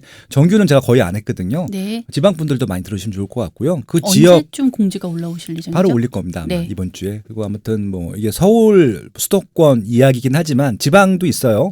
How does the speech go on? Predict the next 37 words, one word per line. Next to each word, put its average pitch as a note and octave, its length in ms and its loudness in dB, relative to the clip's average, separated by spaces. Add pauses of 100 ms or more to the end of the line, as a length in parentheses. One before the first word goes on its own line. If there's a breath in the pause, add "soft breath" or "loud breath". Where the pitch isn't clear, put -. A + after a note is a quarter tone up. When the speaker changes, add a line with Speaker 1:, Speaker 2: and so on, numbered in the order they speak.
(120)
Speaker 1:
뭐 - 60 -16
대구 A#2+ 200 0
같은 A#2+ 220 0
경우는 G#2+ 180 0
당연히 G2+ 220 -4
들어갈 F#2+ 240 -8
거고 A#2 340 -6 (240 loud breath)
부산도 A2+ 320 -2
일부 A2 180 -4
늘 G2 180 -8
예정인데, F#2 520 -8 (560 loud breath)
어, A2+ 200 -2
그 F3+ 220 2
지역을, D3 480 0 (240)
그러니까 A#2+ 120 -2
이렇게 C#3+ 640 2
집값 - 480 -4
상승 D#3 160 -2
선도적으로 G3+ 440 4
하는 F#3 160 2
이유는요. A2 600 2 (460 loud breath)
이 E3 320 2
삼십 F#3 320 -4
개 G#3 100 2
지역만 B2 340 0
공부하면요. A#2 800 0
전국에 C3 340 -2
있는 A#2+ 200 0
어떤 D3+ 720 0
지역 A2+ 220 0
다 - 100 -16
적용하셔도 B2 1040 -2 (420 loud breath)
그대로 C#3+ 460 6
다 A#2 80 -2
활용하실 A2 340 -2
수 - 140 -14
있습니다. - 380 -20